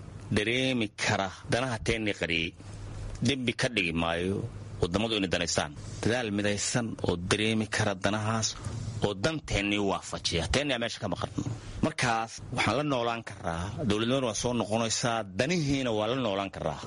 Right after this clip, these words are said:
Nala kala haayo, awlna baabi'iyey. Inta teenni meesha ka maqan tahay, kuwii kalena xawliga mawjadda ku socdaan, dowladnimadu ma samaysmi karto. Waa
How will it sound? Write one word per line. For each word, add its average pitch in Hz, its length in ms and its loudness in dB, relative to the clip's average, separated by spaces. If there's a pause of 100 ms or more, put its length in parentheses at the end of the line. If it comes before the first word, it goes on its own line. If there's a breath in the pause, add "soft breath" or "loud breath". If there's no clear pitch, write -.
Nala 98 180 2
kala 104 180 0
haayo, 95 280 0
awlna 104 260 2
baabi'iyey. 95 640 0
Inta 190 200 2
teenni 196 360 0
meesha 175 460 2
ka 170 120 2
maqan 117 300 0
tahay, 82 380 -2 (280)
kuwii 196 280 4 (100)
kalena 139 260 2
xawliga 139 520 2
mawjadda 113 500 2
ku - 140 -4
socdaan, 90 460 0 (160)
dowladnimadu 95 600 4
ma 90 140 2
samaysmi 78 520 0
karto. - 320 -2 (280)
Waa 87 180 2